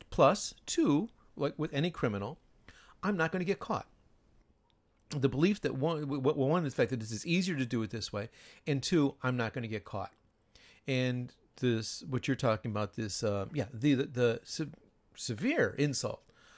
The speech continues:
uh, that I, that I, I, sh-, I also share the umbrage, um, when, uh, a student submits something like that to me. It's like, yeah, it's very offensive, and I make a point of that to my classes too, um,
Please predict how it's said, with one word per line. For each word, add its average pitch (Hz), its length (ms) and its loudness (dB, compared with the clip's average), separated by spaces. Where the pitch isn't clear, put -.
uh, 113 120 -4
that 113 200 2
I, 117 100 2
that 117 420 0
I, - 40 -2
I, 117 40 0
sh-, - 200 -8
I 131 180 -4
also 110 220 -2
share 143 380 8
the 117 160 0
umbrage, 101 500 -4
um, 107 560 -4
when, 117 460 -2
uh, 104 260 -4
a 110 160 -4
student 120 520 -4
submits 110 440 -4
something 110 420 -4
like 104 220 -6
that 110 240 -4
to - 120 -8
me. 156 240 -4
It's 120 220 -8
like, 107 300 -6
yeah, 170 140 -10
it's - 300 -8
very 104 640 0
offensive, 104 440 -12
and 175 100 2
I 262 80 4
make 262 200 0
a 180 60 -4
point 175 260 -2
of 117 60 0
that 110 180 -2
to - 60 -12
my 101 100 -8
classes 101 500 -14
too, 107 280 -10
um, 113 360 -6